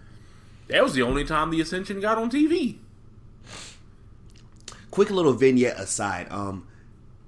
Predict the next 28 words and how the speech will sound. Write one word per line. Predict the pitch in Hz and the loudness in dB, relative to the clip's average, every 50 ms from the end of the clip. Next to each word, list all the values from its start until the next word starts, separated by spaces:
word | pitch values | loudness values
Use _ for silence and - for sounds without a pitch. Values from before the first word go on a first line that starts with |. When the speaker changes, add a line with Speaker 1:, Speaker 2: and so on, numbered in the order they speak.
| - - - - - 127 | -20 -20 -20 -18 -10 -6
Speaker 2:
did | 120 123 117 - | -4 -4 -4 -4
you | 165 175 | -6 -6
hear | 170 - 135 123 127 135 131 | -6 -2 0 2 2 4 4
about | 127 110 113 113 113 110 104 101 82 80 | 2 2 0 0 0 0 0 -2 -4 -6
the | 104 101 | -6 -8
possible | 98 110 113 110 110 110 - 113 104 110 107 | -6 -4 -2 -2 -2 -2 -4 -4 -4 -4 -4
storyline | 104 - - 120 113 113 113 110 110 107 110 107 | -4 -6 -6 -4 -2 -2 -2 -2 -2 -4 -4 -4
they | 107 107 | -4 -4
were | 104 107 | -4 -4
gonna | 101 101 101 101 98 | -4 -4 -6 -6 -6
do | 90 107 104 104 104 104 | -4 -4 -2 0 0 -2
with | 95 95 98 95 - - - | -2 -2 -4 -4 -6 -8 -12
Kofi, | - - 110 107 107 104 - 110 110 107 110 107 110 110 123 - - - - | -10 -6 -4 -4 -4 -6 -8 -8 -6 -6 -6 -8 -8 -12 -14 -20 -20 -18 -14
um, | - 92 98 98 95 98 95 92 | -12 -10 -8 -8 -8 -10 -12 -12
before | 87 98 - - 110 101 101 | -14 -12 -8 -4 -2 -2 -2
Xavier | 95 104 104 95 101 104 | -2 -4 -4 -2 -2 -2
Woods | 101 101 98 92 | -2 -2 -2 -2
got | - 110 - | -4 -4 -4
Speaker 1:
Yes. | 90 | -4
Speaker 2:
hurt? | 104 107 113 - - - - - - - - | -6 -6 -6 -8 -12 -18 -20 -20 -20 -12 -10
Okay. | 104 92 - - - 101 - - - - - - - - - - - - - - - - - - - - - - - - - - - - - - - - - - - - - - - - | -10 -8 -8 -12 -16 -18 -20 -20 -20 -20 -20 -20 -20 -20 -20 -20 -18 -18 -18 -18 -20 -20 -20 -20 -20 -20 -20 -20 -20 -20 -20 -20 -20 -20 -20 -20 -20 -20 -20 -20 -20 -20 -20 -20 -20 -14
I | - 101 | -12 -10
saw | - - - 107 104 104 98 | -10 -6 -4 -2 -2 -2 -2
that | 98 92 | -4 -6
and | 85 92 | -6 -8
I | 110 127 | -8 -10
was | 120 95 | -10 -10
like, | 92 92 82 | -10 -10 -12